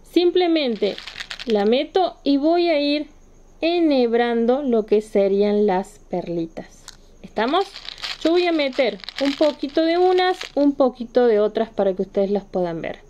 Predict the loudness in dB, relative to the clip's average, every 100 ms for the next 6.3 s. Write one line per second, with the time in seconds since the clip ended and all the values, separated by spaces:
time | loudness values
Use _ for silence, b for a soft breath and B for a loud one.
0 | b b b b -2 2 2 2 2 2
1 | 0 0 -2 -4 -2 0 2 0 0 0
2 | 0 2 2 2 2 2 0 2 0 -2
3 | -4 -2 0 0 0 2 0 -2 -4 0
4 | 0 0 -2 0 0 0 0 0 2 2
5 | 2 2 0 -4 B B B -2 2 4
6 | 2 0